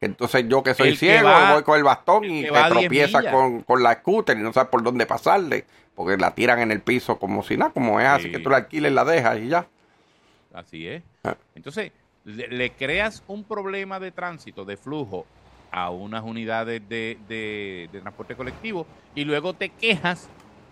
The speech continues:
Speaker 2: de que no llegaron a tiempo. Oye, ¿sabes? Vamos a poner las cosas como son. No estoy,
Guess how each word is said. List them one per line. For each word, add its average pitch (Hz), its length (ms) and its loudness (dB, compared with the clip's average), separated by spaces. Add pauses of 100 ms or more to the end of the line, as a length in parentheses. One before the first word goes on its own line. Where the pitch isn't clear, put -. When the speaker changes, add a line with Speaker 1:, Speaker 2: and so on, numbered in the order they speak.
(180)
Speaker 2:
de 127 140 -2
que 120 380 -4
no 117 220 -6
llegaron 180 380 -2
a 170 80 0
tiempo. 107 460 -8 (160)
Oye, 131 360 -6 (400)
¿sabes? 139 300 -2
Vamos 95 300 -6
a 131 60 -4
poner 139 240 -8
las 151 120 -6
cosas 156 300 -14
como 180 200 -6
son. 143 260 -6 (400)
No 104 180 -4
estoy, 233 500 0